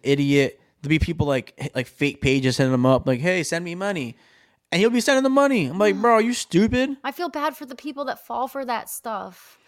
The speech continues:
Speaker 1: Has that ever happened to you where people try to use your pictures or something? 'Cause that
Speaker 2: Oh,
Speaker 1: happens a
Speaker 2: yes, of
Speaker 1: lot.
Speaker 2: course. Uh, I wanna say it wa-, it wasn't that long ago, maybe a few months ago, there was, like,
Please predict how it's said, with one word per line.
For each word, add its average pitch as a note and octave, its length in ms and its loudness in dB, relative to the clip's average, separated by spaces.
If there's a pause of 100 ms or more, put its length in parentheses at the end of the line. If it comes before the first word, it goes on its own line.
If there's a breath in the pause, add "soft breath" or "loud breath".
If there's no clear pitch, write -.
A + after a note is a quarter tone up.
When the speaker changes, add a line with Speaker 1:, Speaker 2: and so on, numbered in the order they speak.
(420 loud breath)
Speaker 1:
Has F3+ 140 2
that A#3 80 4
ever B3+ 100 4
happened B3 220 0
to E3+ 60 -6
you G#3+ 100 -2
where F3 80 2
people F#3+ 180 -2
try F#3+ 100 0
to D#3 60 0
use E3 160 -2
your C#3 80 0
pictures F3 320 -2
or F3 60 -6
something? F#3 400 -6
'Cause - 40 -14
that D#4 60 4
Speaker 2:
Oh, D#4 40 10
Speaker 1:
happens F4 160 8
a C#4 40 6
Speaker 2:
yes, E4 180 6
of C#3 60 0
Speaker 1:
lot. C#3 140 -2
Speaker 2:
course. B3+ 720 0 (400 soft breath)
Uh, A3+ 440 2 (640)
I A#3 120 -8
wanna B3 200 -6
say A#3 460 -2
it G#3+ 40 -6
wa-, A3 160 -6
it G3+ 140 -8
wasn't A#3+ 240 -12
that G3 180 -4
long A#3+ 180 -8
ago, F3 220 -10
maybe F#3+ 220 -12
a G3+ 40 -8
few A3+ 200 -12
months F#3+ 260 -12
ago, C4 260 -6
there A#3 140 -8
was, F#3+ 140 -18
like, - 140 -16